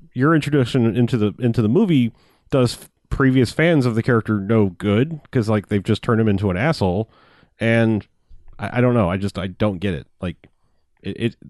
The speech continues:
that's, that to me is just Rogue One in a nutshell, where it's like, it's a whole bunch of, like, well, you could cut that and still the plot could continue. So, like, like I said, I,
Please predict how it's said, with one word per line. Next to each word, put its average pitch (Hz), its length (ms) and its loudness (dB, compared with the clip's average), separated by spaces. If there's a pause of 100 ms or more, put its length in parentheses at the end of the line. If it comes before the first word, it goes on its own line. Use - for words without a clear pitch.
(120)
that's, 127 220 0
that 156 280 0
to - 80 -4
me 156 80 4
is 135 80 4
just 120 140 0
Rogue 120 240 2
One 120 100 4
in 104 80 4
a 98 80 2
nutshell, 98 380 -2
where 90 100 -2
it's 87 120 -2
like, 101 140 -2
it's 98 160 -6
a 101 60 -8
whole 110 160 0
bunch 110 180 0
of, 95 80 -2
like, 95 200 -2
well, 113 280 -2
you 147 280 -10
could - 180 -4
cut 147 200 -2
that 110 200 0
and 92 80 -8
still 107 280 -4
the 92 120 -14
plot - 420 -8
could - 140 -14
continue. 80 460 -8 (720)
So, 82 320 -4 (520)
like, 98 200 -12
like 107 160 -2
I 104 40 -2
said, 82 220 -4
I, 113 160 -4